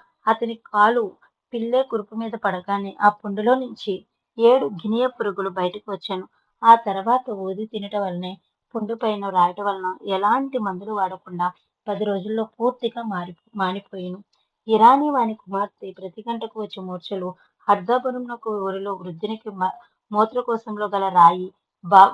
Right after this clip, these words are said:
బొంబాయికి చెందిన స్త్రీకి ప్రతి కాన్పుకు యోనికి అడ్డంగా తిరుగు పిండం,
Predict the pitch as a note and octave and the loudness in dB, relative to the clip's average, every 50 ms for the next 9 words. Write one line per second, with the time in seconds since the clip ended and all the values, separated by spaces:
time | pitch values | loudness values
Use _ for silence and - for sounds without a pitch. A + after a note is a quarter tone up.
0 | G#3+ G#3+ G#3 G#3+ G#3 A3 A3+ A#3+ B3+ C4 C4 C#4 C4 - B3+ G#3+ G#3 G#3+ G#3 G#3 | 0 2 2 4 4 4 2 2 2 2 0 -2 -8 -8 -8 -8 -8 -8 -12 -12
1 | G#3 - _ F#3+ F#3+ G3 F#3 _ F#3+ F#3+ F#3+ _ _ _ _ _ _ _ - G#3 | -14 -14 _ -12 -12 -12 -12 _ -18 -20 -20 _ _ _ _ _ _ _ 0 0
2 | G#3 G#3 A#3+ A#3+ - B3 A#3+ A#3 A3+ A#3+ A3+ A#3+ A#3+ - G3 F#3+ G3 G3+ G3+ _ | 2 2 2 0 2 2 2 2 0 -2 -4 -4 -2 -2 -4 -4 -4 -6 -6 _
3 | G#3 G3 F3 F#3+ G3+ G#3 G#3 A3 A3 - G#3 F#3 F3 G3+ F3+ - - F3+ F3+ F3 | -6 -6 -4 -6 -8 -4 -4 -4 -4 -6 -10 -10 -10 -12 -12 -10 -8 -6 -2 0
4 | F3 F#3 F#3+ | 0 -2 -2